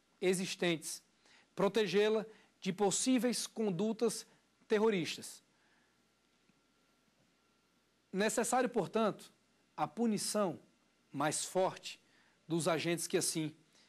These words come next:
incorrerem. Vamos relembrar, portanto, os institutos que irão estar previstos na lei antiterrorismo. Nela,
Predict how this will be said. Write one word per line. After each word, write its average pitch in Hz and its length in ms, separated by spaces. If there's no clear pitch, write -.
incorrerem. 160 580
Vamos 285 500
relembrar, 202 760
portanto, 208 580
os 202 220
institutos 262 1000
que 262 120
irão 247 420
estar 233 320
previstos 220 880
na 226 220
lei 214 220
antiterrorismo. 208 680
Nela, 156 520